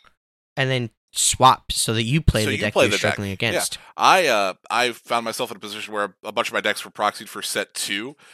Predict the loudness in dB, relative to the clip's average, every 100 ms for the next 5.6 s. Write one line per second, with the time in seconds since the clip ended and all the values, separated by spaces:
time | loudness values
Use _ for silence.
0 | -8 2 4 4 2 0 -4 -2 -2 -4
1 | -6 -6 -8 0 0 0 -6 -4 -4 -6
2 | -16 _ -20 -20 _ -4 2 2 0 -4
3 | -12 -4 6 6 6 2 0 0 -2 _
4 | -4 0 0 0 -4 0 0 0 -4 -4
5 | -4 _ 4 4 4